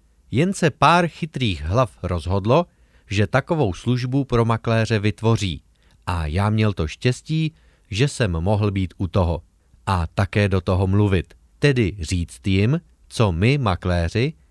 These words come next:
na svých webech chceme a potřebujeme, aby nám to přinášelo klienty, zakázky a tudíž větší tržby.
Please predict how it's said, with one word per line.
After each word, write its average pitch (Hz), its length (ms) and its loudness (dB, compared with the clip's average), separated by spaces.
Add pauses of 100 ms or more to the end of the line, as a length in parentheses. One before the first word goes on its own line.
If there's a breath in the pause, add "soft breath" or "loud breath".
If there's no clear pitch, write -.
(160)
na 131 120 2
svých 110 380 -6
webech 92 480 -2
chceme 98 560 -2 (300 soft breath)
a 90 180 0
potřebujeme, 95 920 -2 (480 soft breath)
aby 165 260 2
nám 175 220 0
to 107 160 -2
přinášelo 127 640 -2
klienty, 139 680 -2 (420)
zakázky 135 880 -2 (420)
a 101 180 -2 (120)
tudíž 110 500 -2
větší 87 480 -2
tržby. 87 460 -2